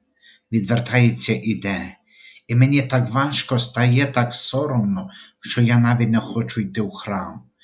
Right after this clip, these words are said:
бо Бог відійшов від мене". Дорогі мої, ну про якого ж Бога в такому разі ми розповідаємо нашим дітям? Якому Богові учимо поклонятися?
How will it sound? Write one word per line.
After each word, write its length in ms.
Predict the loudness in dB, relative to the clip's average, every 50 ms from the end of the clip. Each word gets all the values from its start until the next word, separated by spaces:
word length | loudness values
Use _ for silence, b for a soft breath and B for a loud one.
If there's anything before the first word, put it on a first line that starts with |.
| b b b b _ _
бо 180 | -8 -8 -6 -4
Бог 240 | -4 -4 -4 -4 -6 -6
відійшов 520 | -4 -4 -2 -4 -4 -4 -4 -4 -6 -6
від 240 | -6 -8 -12 -14 -16
мене". 260 | -14 -12 -12 -14 -14 -18 _ _ _ _ _ _ _ _ _ _ _ _ _ _ B B B B B B B -14
Дорогі 280 | -14 -12 -6 -2 0 2
мої, 400 | 4 2 2 0 -4 -10 -16 -20 _ _ _ b b b b b -4
ну 120 | -4 -4
про 220 | -4 0 2 2 2
якого 400 | 2 2 0 0 0 2 0 0
ж 140 | 2 0 0
Бога 320 | 2 2 0 2 2 2
в 120 | 0 2
такому 420 | 0 -2 -2 0 2 4 4 4 4
разі 340 | 4 4 2 2 2 0 0
ми 140 | 0 0
розповідаємо 880 | 0 0 -2 -4 -4 -4 -4 -4 -4 -4 -4 -4 -2 -2 -2 -2 0 0
нашим 380 | -2 -2 -2 -4 -6 -10 -12 -14 -18 -20 _ _
дітям? 460 | -20 -18 -16 -14 -16 -16 -16 -20 -20 -20 B B B B B B B B B B B B B _ _ _ _ _ _ _ _ _ _ -8
Якому 480 | -8 -8 -6 -4 -2 0 2 2 2
Богові 600 | 2 2 4 4 6 6 6 6 4 4 4 4 2
учимо 480 | 0 -4 -2 0 0 2 2 2 0 -2
поклонятися? 960 | -4 -4 -4 0 2 2 4 4 2 0 -4 -8 -10 -12 -10 -10 -12 -12 -16